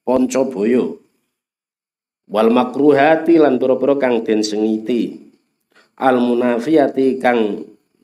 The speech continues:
nafeake linihayatil kamalat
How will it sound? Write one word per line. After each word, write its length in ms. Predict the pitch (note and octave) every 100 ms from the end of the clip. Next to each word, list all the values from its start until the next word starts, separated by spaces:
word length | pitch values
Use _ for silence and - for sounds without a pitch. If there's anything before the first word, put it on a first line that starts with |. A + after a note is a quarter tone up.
| -
nafeake 1200 | A2+ A#2 - G2+ - C2 _ A2 D#3 G#3 - _ _ _ _ _ _ -
linihayatil 1120 | A2+ B2+ B2 G#2 A#2+ C#3 C3 B2 A#2+ A#2+ A#2+
kamalat 880 | A#2 G2+ G2 F#2 F2+ G#2 D3 F#3+